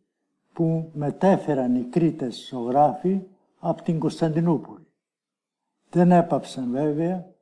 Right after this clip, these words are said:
και με την άδεια των ενετικών αρχών πήγαιναν να προμηθευτούν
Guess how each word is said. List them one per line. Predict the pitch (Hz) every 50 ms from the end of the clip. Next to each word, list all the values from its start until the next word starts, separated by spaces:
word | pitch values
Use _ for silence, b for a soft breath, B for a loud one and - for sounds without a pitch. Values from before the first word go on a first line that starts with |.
| _ _ _ _ _ _ _ _
και | - - 160
με | 151 147 135
την | - 151 147 160
άδεια | 175 185 180 170 180 170 160 -
των | - 147 147 143 139 143 139 -
ενετικών | 131 135 143 139 143 135 - 135 - - 175 190 170 151 139
αρχών | 127 113 - - - 151 165 175 185 185 180 - - b b b b b b _ _ _
πήγαιναν | - 170 175 180 165 185 185 180 175 180 180 175 165 156
να | 147 147
προμηθευτούν | - - 135 139 139 135 127 - - 117 101 - - 175 180 185 175 180 -